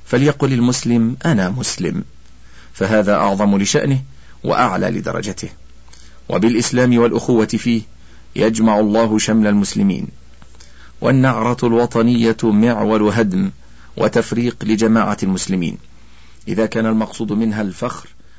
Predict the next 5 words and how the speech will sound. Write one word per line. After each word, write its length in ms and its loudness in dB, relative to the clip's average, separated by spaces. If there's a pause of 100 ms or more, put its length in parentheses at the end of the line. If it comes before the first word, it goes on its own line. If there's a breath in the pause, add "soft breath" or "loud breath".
(140 soft breath)
على 440 4
إخوانه 420 2
المسلمين 640 2 (160)
غير 340 4
المواطنين. 680 0